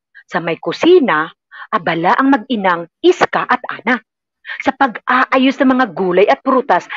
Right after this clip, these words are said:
na kanilang napitas sa hardin. "Nanay, sa akin mo po ba itong isang hinog na mangga?" tanong ni Ana.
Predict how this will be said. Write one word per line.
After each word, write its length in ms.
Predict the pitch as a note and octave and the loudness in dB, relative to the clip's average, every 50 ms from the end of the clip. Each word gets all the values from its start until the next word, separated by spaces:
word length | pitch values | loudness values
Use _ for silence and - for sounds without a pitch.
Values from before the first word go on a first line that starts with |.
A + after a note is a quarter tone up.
| - - | -6 -2
na 140 | F#4 F4+ | -2 0
kanilang 400 | - - F4 D#4+ D4 B3+ A#3 A3 | 2 2 4 4 4 4 4 4
napitas 640 | G#3 A#3+ C4+ - E4 E4+ - - G3 F3 F3 - - - - - | 4 0 0 0 0 -2 0 2 2 2 0 -2 -6 -16 -18 -14
sa 240 | - - - E4 C4 | -8 -4 -2 -2 -2
hardin. 420 | A#3+ E3 D3+ C#3 - A3 G#3 D#3+ C3+ _ _ _ _ _ _ _ _ _ _ _ _ _ _ _ _ _ _ _ _ _ _ _ _ _ _ _ _ _ _ - - - - _ _ _ _ _ _ _ _ - | -2 -4 -4 0 0 0 0 0 -4 _ _ _ _ _ _ _ _ _ _ _ _ _ _ _ _ _ _ _ _ _ _ _ _ _ _ _ _ _ _ -20 -20 -20 -20 _ _ _ _ _ _ _ _ -4
"Nanay, 600 | A#3 G#3+ F#3+ F#3 F3+ F3 F3 F#3 G3+ B3+ F4 G4+ G4+ - _ _ _ _ _ _ _ _ _ _ _ _ _ _ | -2 0 0 0 0 2 2 2 4 4 4 2 2 -2 _ _ _ _ _ _ _ _ _ _ _ _ _ _
sa 580 | _ - - - - A#3+ A3+ G#3 G#3 G3+ G#3 G3+ - _ _ _ _ _ _ _ - | _ -20 -18 -2 2 4 6 6 6 6 4 2 -4 _ _ _ _ _ _ _ -2
akin 720 | E3+ E3 D3 C3+ - _ - E3+ D#3+ E3 F#3 A#3+ C#4+ E4+ - _ _ _ - | -2 0 -2 -2 -6 _ -6 -4 2 4 4 4 4 2 -4 _ _ _ -12
mo 340 | E3+ F3 F3 F3+ G3 A#3+ D4 - _ _ _ _ _ _ _ _ _ _ | -6 -2 0 2 2 2 0 0 _ _ _ _ _ _ _ _ _ _
po 160 | - - G#4 | 2 2 4
ba 140 | G#4 F#4+ F4+ | 4 4 2
itong 320 | F4+ F4+ - - E4 D#4+ - | 2 2 0 0 0 0 0
isang 320 | D4 - - - D4 C#4 | -2 -2 0 0 0 2
hinog 400 | B3+ C#4+ C#4 B3+ A#3 A3 G3+ F#3 | 2 0 0 2 2 2 0 0
na 80 | G3 G3 | -2 -4
mangga?" 560 | F#3 E3 D#3+ D#3 D3+ C#3 E3 E3+ G3+ B3+ D4 - _ _ _ _ _ _ _ _ _ _ _ _ _ _ - | -4 -4 -8 -6 -4 0 0 2 2 0 0 -4 _ _ _ _ _ _ _ _ _ _ _ _ _ _ -10
tanong 400 | F3+ F3 E3 F3 G#3+ A3+ G#3+ G3 A3 | -8 -6 -2 -2 -2 0 -2 -4 -6
ni 40 | - | -6
Ana. 380 | - - - D#3 E3 G3+ G3 | -6 -8 -8 -6 -4 -4 -4